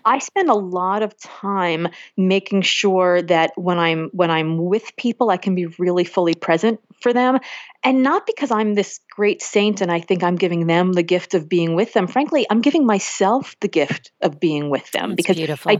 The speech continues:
Speaker 1: choose who I spend my time with,
Speaker 2: Mm.
Speaker 1: and those people are additive to my life. They're my family. And if I'm discounting their value, then,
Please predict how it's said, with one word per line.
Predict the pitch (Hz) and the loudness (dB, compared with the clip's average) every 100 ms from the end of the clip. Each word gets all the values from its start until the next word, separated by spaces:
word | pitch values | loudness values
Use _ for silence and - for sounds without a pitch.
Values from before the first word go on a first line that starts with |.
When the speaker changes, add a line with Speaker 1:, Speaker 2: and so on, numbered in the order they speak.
| 139 | -2
Speaker 1:
choose | - - - 285 | -4 -2 0 -2
who | - 226 | 0 0
I | |
spend | 196 - 190 | 0 -2 -2
my | 175 160 | 0 -2
time | - - 180 208 254 | -4 -4 0 2 2
with, | 320 320 - | 2 -2 -6
Speaker 2:
Mm. | 180 170 160 | -12 -8 -2
Speaker 1:
and | 208 208 | 2 2
those | 214 | 0
people | - 233 208 | -2 -4 0
are | 190 - | 0 0
additive | 170 180 214 | -2 0 0
to | 208 196 | 0 0
my | |
life. | 190 196 | 2 0
They're | 196 | 0
my | 196 180 | -2 -4
family. | - 175 175 214 262 262 | -4 0 0 0 -2 0
And | 214 | -2
if | 214 - | -2 -2
I'm | 226 226 220 - - _ | -2 -2 -4 -12 -20 _
discounting | 247 - - 277 269 277 269 269 - _ _ _ - | -2 -2 -2 0 2 2 2 2 -2 _ _ _ -20
their | 160 165 170 156 208 220 | -14 -8 -4 0 2 2
value, | 196 175 185 233 262 277 | 2 2 2 2 0 0
then, | 240 226 | 0 0